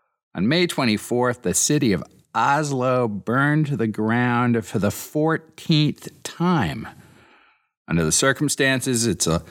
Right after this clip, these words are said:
little surprising that the Norskis didn't invent the fire department. On the same day, James the First of England would revoke the charter of the Virginia Company and establish a crown colony on the Chesapeake.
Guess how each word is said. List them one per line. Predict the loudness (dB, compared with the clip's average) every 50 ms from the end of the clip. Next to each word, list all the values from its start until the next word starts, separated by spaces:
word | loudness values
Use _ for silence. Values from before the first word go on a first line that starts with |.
| -20 -20 _ _
little | -6 -2 0 0 2
surprising | 2 0 -2 -2 -2 0 0 2 2 0 0 0 0 0
that | 0 0
the | 0 0
Norskis | 2 2 2 2 2 0 0 2 2 2 2 0 0
didn't | 0 0 2 2 4 4
invent | 4 2 2 2 2 2 2 0 -2
the | -4 -6
fire | -4 -2 0 2 2 0 -2
department. | -4 -4 -2 -2 -2 -2 -2 -4 -8 -12 -14 _ _ _ _ _ _ _ _ _ _ _ _ _ _ _ _ _ _ _ -6
On | -4 -2
the | 0
same | 0 2 2 2 2 2 2
day, | 2 0 0 0 -2 -2
James | 0 2 2 2 2 0 -2
the | -4 -4
First | -2 0 0 0 0 -2
of | -2 -2
England | 0 2 2 2 0 0 0 0
would | 0 0 0 0
revoke | 0 0 0 0 -2 0 0 -2 -2 -4 -4
the | -4 -4
charter | -4 -4 -6 -2 0 0 0 2 0 0 0 0
of | -2 -2
the | -4 -2
Virginia | -2 -2 -4 -4 -2 -2 0 2 2 0 -2
Company | -2 -4 -2 -2 -2 -2 0 0 2 2 4
and | 4 2
establish | 2 0 -2 0 0 0 2 2 0 -2 -4 -4 -6
a | -10
crown | -8 -6 -2 -2 0 0 0 0 0 0
colony | -2 -2 -2 0 0 0 2 2 2
on | 2 2 2
the | 0 0
Chesapeake. | 0 0 0 0 0 -2 -4 -4 -6 -6 -6 -8 -10